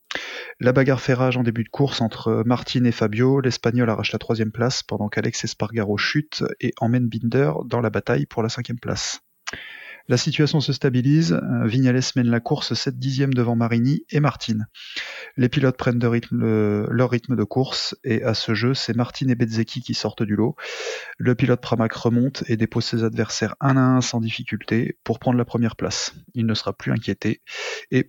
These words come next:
pendant ce temps, Viñales, lui, va progressivement baisser de rythme et se faire dépasser par Marini, puis Bezzecchi dans le dernier tour. Pour cette, euh, course sprint, c'est donc un podium cent pour cent Ducati avec Martin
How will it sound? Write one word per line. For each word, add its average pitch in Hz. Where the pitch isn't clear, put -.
pendant 117
ce -
temps, 127
Viñales, 117
lui, 123
va 107
progressivement 123
baisser 117
de -
rythme 120
et 117
se -
faire 107
dépasser 113
par 107
Marini, 110
puis -
Bezzecchi 117
dans 123
le 120
dernier 117
tour. -
Pour 123
cette, -
euh, 110
course -
sprint, 123
c'est 120
donc 107
un 101
podium 110
cent -
pour 147
cent -
Ducati 127
avec 110
Martin 123